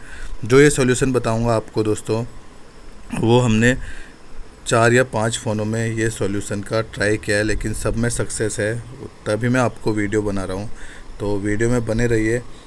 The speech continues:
और video अच्छा लगे तो like, comment, subscribe और share ज़रूर करना दोस्तों। ऐसी information videos के लिए bell icon को ज़रूर दबाना।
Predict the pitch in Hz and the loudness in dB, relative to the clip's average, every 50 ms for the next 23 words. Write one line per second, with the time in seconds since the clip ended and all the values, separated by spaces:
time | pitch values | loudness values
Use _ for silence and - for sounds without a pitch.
0 | - - - - 104 104 104 104 104 104 113 113 113 131 139 131 135 - 143 135 | -14 -12 -8 -4 -2 0 0 2 2 2 2 2 4 4 4 4 2 2 2 2
1 | 131 123 127 127 120 131 123 117 110 104 113 120 120 - - 117 107 110 107 110 | 2 2 2 0 0 0 0 0 0 0 0 0 -2 -2 -4 -4 -2 -2 -2 -2
2 | 113 113 117 - - - - 110 107 - - - - 127 120 120 120 120 117 120 | -4 -6 -6 -8 -8 -4 -4 -4 -4 -4 -6 -6 -2 0 2 2 2 4 4 2
3 | 120 120 120 - - - 117 110 113 110 107 107 104 110 110 107 107 98 101 98 | 2 2 0 -2 -4 -2 0 0 0 0 -2 -2 -2 -2 -2 -4 -4 -4 -4 -4
4 | 95 98 98 92 - - - 104 - - - 104 104 107 - - 113 107 107 107 | -4 -4 -6 -6 -6 -6 -6 -8 -8 -10 -10 -10 -10 -6 -4 -4 -4 -2 -4 -6
5 | 101 - 107 107 104 - - 110 107 101 101 101 95 98 104 101 98 - - 98 | -6 -6 -4 -4 -4 -2 -2 -4 -4 -2 -4 -4 -4 -2 -4 -4 -4 -6 -6 -6
6 | 95 98 107 110 - - - - - - - 107 101 104 104 113 120 110 104 104 | -6 -6 -6 -8 -10 -16 -20 -20 -20 -16 -10 -6 -2 0 2 2 2 2 0 -2
7 | - - 107 107 107 - - 110 107 - - - 98 92 92 95 87 95 92 90 | -4 -4 -4 -4 -4 -4 -4 -4 -4 -4 -6 -6 -6 -6 -6 -6 -6 -6 -6 -6
8 | 87 90 92 104 | -6 -8 -10 -12